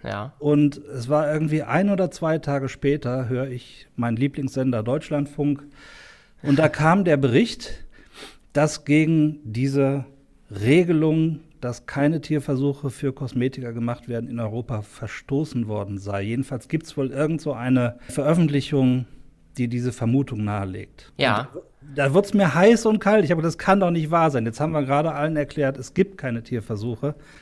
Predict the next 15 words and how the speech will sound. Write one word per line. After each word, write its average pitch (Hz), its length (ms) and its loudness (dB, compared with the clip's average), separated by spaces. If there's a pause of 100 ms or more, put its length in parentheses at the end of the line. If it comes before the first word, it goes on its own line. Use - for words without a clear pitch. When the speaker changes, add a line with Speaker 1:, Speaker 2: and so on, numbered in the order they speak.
(140)
Speaker 2:
Und 139 100 -2
jetzt 139 180 4
gibt's 151 220 2
sie 139 100 4
doch. 143 400 2
Und 135 180 2
ich 127 80 2
Speaker 1:
Es - 20 -16
Speaker 2:
glaub, 127 160 0
Speaker 1:
gibt 131 80 -2
Speaker 2:
da 127 80 2
Speaker 1:
sie 127 60 6
Speaker 2:
müssen 135 220 2
Speaker 1:
doch. 110 180 2
Speaker 2:
wir, - 20 -20